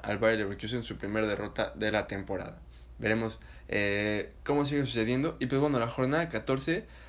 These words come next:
de la Bundesliga volverá hasta el próximo año, hasta enero, el dos de enero para ser exactos.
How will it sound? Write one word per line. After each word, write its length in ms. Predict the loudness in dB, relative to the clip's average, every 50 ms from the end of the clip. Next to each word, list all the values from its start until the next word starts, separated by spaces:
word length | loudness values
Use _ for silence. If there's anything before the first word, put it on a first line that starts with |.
| -20 -14 -8
de 80 | 0
la 120 | 2 2 4
Bundesliga 420 | 4 4 2 2 2 4 4 4
volverá 340 | 4 4 4 4 6 6 4
hasta 220 | 4 2 -2 -4
el 60 | -4 -2
próximo 360 | -2 -2 -2 -4 -4 -2 0
año, 320 | 0 0 0 -2 -2 -6 -8 -6 -4
hasta 260 | -4 -4 -2 0 0
enero, 480 | 0 2 2 2 2 2 2 0 -2 -6 -12 -18 -20 -20 -18 -8 -2
el 200 | 0 0 2 4
dos 180 | 2 2 2
de 60 | 2
enero 260 | 2 2 2 0 0 0
para 180 | 0 -2 0 -2
ser 160 | 0 0 0
exactos. 680 | 0 0 -2 -4 -4 -2 -2 -2 -2 0 -2 -6 -12